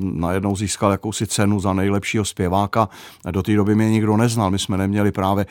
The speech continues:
ty, ty nahrávky vznikly až potom. A tenkrát jsem dvakrát za sebou dostal lanovod tehdy, mm, mnou zbožňované kapely Matadors, to byly prostě m-, moji idolové v té době, to byly dvě takový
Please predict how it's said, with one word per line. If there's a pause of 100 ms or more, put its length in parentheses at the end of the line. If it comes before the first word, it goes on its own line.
(120)
ty,
ty
nahrávky
vznikly
až
potom. (320)
A
tenkrát
jsem
dvakrát
za
sebou
dostal
lanovod (300)
tehdy, (300)
mm,
mnou
zbožňované
kapely
Matadors,
to
byly
prostě
m-, (400)
moji
idolové
v
té
době,
to
byly
dvě
takový